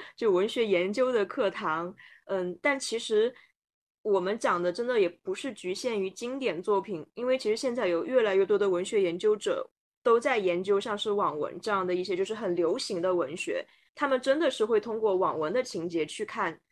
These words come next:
时代的变化，看我们就是这个社会思潮的变化。比如说可能几十年前的网文，或者说哪怕十年前、五年前的网文，比如那时候都会写什么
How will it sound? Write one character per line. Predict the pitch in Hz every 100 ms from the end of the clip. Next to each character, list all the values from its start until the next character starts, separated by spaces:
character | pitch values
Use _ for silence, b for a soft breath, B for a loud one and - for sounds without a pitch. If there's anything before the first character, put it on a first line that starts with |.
| _
时 | - -
代 | 190 220
的 | 190
变 | 175 262 185
化， | 180 202 160
看 | - 214 180
我 |
们 | 147 139 -
就 | 214
是 | 196 175
这 | 208
个 | 180
社 | - 208
会 | 214
思 | 196 - 277
潮 | 262 185 156
的 | 175
变 | 208 175
化。 | 185 175 - B B -
比 | 214
如 |
说 | 226 262
可 | 247
能 | 196
几 | 208 180
十 | 202
年 | 214 208
前 | 220
的 | 190
网 | 202 175 120
文， | 60 62 _ _ _ -
或 | 240
者 |
说 | 247
哪 | 214 151
怕 | 220
十 | 208 -
年 | 214 220
前、 | 214 196
五 | 202 170
年 | 143
前 | 175 196
的 | 196
网 | 190 104
文， | 123
比 | 170
如 | 160
那 | 196
时 | 196
候 | 170
都 | 180
会 | 214 190
写 | - 120
什 | 160
么 | 151